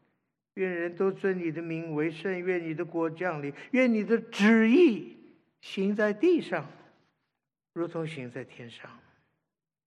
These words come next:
这是向神的顺服。主耶稣就是这样。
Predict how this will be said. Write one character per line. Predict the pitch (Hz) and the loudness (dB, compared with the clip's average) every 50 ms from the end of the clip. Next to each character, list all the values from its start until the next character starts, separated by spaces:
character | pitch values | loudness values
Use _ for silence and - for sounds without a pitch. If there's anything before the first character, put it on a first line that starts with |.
| _ _ _ _ _ | _ _ _ _ _
这 | - 175 | -16 -14
是 | 160 156 170 160 | -14 -14 -14 -14
向 | - - 196 175 160 156 | -10 -6 -6 -4 -4 -6
神 | 156 - - 123 120 120 | -8 -10 -12 -14 -14 -14
的 | 127 135 | -14 -16
顺 | - - - 156 147 127 | -16 -16 -16 -14 -14 -16
服。 | - _ - - _ _ _ _ _ _ _ _ _ _ _ _ _ _ _ _ _ _ _ _ _ _ | -18 _ -20 -20 _ _ _ _ _ _ _ _ _ _ _ _ _ _ _ _ _ _ _ _ _ _
主 | - 185 190 190 | -2 2 2 2
耶 | 190 196 208 226 | 4 4 4 2
稣 | 220 220 - 214 202 | 2 0 -4 -6 -6
就 | - - 180 | -6 -8 -12
是 | 156 - 135 | -12 -14 -16
这 | 117 - 123 120 | -16 -16 -16 -16
样。 | 117 110 | -16 -18